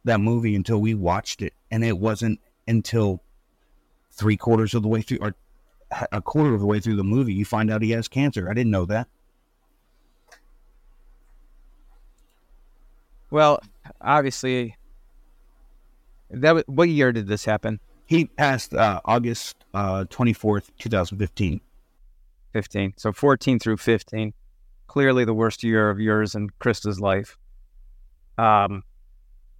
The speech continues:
Speaker 2: I think there's a lot of questions that I'm sure that we wanna know, you know,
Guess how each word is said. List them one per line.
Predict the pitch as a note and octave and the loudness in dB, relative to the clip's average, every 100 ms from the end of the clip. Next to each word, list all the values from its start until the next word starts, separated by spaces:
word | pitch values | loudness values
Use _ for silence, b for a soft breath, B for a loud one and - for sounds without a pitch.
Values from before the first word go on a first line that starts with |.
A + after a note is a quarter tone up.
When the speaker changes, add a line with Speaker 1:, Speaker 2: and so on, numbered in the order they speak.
| - | -6
Speaker 2:
I | E3 | 0
think | A3+ | 2
there's | G#3+ B2 | 2 0
a | |
lot | G#2+ G#2+ A#2+ | 0 2 2
of | A#2+ | 0
questions | B2 A#2 - D3 D3+ - _ _ _ _ _ _ | -2 -2 -2 -4 -4 -12 _ _ _ _ _ _
that | A#2 A#2+ A#2 A2+ - _ _ _ _ _ _ _ _ | 0 2 2 0 -6 _ _ _ _ _ _ _ _
I'm | C3 B2 | -2 0
sure | - C#3+ C#3 C3+ B2+ - | 0 0 2 0 -2 -4
that | A2+ - | -6 -6
we | B2+ C#3 | -6 -4
wanna | C3 B2 A2+ | 0 0 2
know, | A2 G#2+ G#2 G#2 | 2 0 0 -2
you | |
know, | A2 G#2 | -4 -4